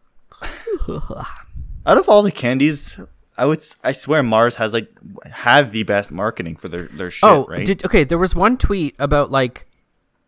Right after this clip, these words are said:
Speaker 1: I saw my, uh, like, it was some conservative politician, and they were like, "I was in line up at the gas station and saw a kid reaching for M and Ms, and I told his mom, I was like, 'Do you really want your kid to, like, support this whatever, like, woke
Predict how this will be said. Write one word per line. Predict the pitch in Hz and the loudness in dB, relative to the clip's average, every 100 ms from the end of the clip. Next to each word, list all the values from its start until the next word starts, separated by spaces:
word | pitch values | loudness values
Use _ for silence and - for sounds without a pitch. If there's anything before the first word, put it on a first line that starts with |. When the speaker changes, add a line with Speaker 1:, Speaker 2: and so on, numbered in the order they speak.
| _ _ _ | _ _ _
Speaker 1:
I | 123 | -4
saw | 127 - 139 131 | -2 4 6 6
my, | 127 - | 2 0
uh, | 123 | -2
like, | 117 - _ _ _ _ - | -2 -8 _ _ _ _ -12
it | 131 | -8
was | 127 | -8
some | - 147 151 | -4 -4 -2
conservative | 147 143 131 120 123 120 117 - - | -4 -2 -2 -2 -2 -2 -4 -12 -4
politician, | - 113 110 101 101 98 98 101 - _ _ _ | -2 -2 -4 -10 -10 -8 -8 -12 -18 _ _ _
and | 113 | -4
they | 120 | -2
were | 117 | 0
like, | 113 101 | -2 -2
"I | |
was | 127 131 | -2 0
in | 135 | -2
line | 123 131 | -2 -2
up | 123 - | 0 -2
at | |
the | - | -2
gas | - 110 113 | -8 -10 -10
station | - 101 107 | -12 -12 -12
and | 98 104 | -12 -12
saw | - 117 | -6 -6
a | 107 | -6
kid | 139 113 | -8 -6
reaching | 120 120 120 | -6 -6 -10
for | - 104 92 | -8 -8 -6
M | 117 110 | -8 -8
and | 104 113 101 | -8 -10 -10
Ms, | 95 - - - | -12 -14 -16 -12
and | 107 107 | -8 -6
I | |
told | 104 139 147 | -4 -2 -2
his | 120 104 | -4 -4
mom, | 120 135 113 | -4 -2 -4
I | 104 | -8
was | 101 104 | -10 -12
like, | 104 | -10
'Do | 127 | -6
you | 123 | -4
really | 123 156 139 | 0 0 2
want | 127 113 | 0 -2
your | 113 | -6
kid | 98 127 135 127 | -6 -6 -6 -6
to, | 120 | -6
like, | 107 101 95 - | -6 -8 -10 -14
support | - 104 - 127 - | -12 6 8 8 2
this | 117 113 - | -8 -8 -8
whatever, | - 113 110 107 101 | -4 -4 -4 -4 -6
like, | 107 104 | -6 -6
woke | 101 95 104 101 - | -6 -4 -4 0 0